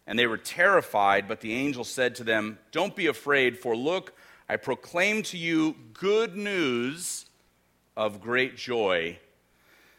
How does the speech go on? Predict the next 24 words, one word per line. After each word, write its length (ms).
that 280
will 120
be 320
for 260
all 380
the 100
people. 680
Today, 640
a 120
Savior, 880
who 220
is 360
Messiah, 1000
the 220
Lord, 680
was 220
born 380
for 160
you 180
in 80
the 60
city 360
of 120
David.'" 440